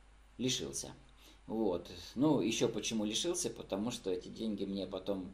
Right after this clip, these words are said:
так сказать, раз в месяц, э, Google переводит на, э, карточку, э, банка открытия в долларах, а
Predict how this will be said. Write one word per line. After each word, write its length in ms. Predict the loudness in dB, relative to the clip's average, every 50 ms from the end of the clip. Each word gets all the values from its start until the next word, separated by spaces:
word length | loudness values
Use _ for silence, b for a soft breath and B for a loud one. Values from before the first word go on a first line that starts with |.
| -12 -14
так 80 | -14 -10
сказать, 260 | -8 -6 -6 -4 -4
раз 200 | -4 -4 -6 -6
в 40 | -4
месяц, 400 | -4 -4 -4 -6 -8 -10 -10 -8
э, 200 | -6 -6 -6 -4
Google 340 | 0 0 2 2 2 0
переводит 600 | 0 -2 -4 -2 -2 0 0 -2 -2 -2 -4 -6
на, 400 | -6 -6 -6 -4 -4 -6 -6 -8 -10 -10 -10 -10 -10 -8
э, 200 | -10 -10 -12 -12 -6 -4
карточку, 600 | -2 -2 -2 -4 -8 -12 -10 -8 -6 -8 -8 B B B B B B B B -10
э, 400 | -6 -4 -4 -4 -4 -4 -6 -6
банка 440 | -2 0 2 2 2 0 -2 -2 -2
открытия 640 | -2 -4 -4 -2 -2 -2 -4 -4 -4 -4 -4 -6 -8 -12 -14 -14
в 240 | -12 -10 -10 -8 -2
долларах, 560 | 0 2 2 2 2 2 0 -2 -4 -8 -10 -10
а 760 | -6 -4 -4 -4 -4 -4 -6 -8 -10 -10 -10 -12 -12 -14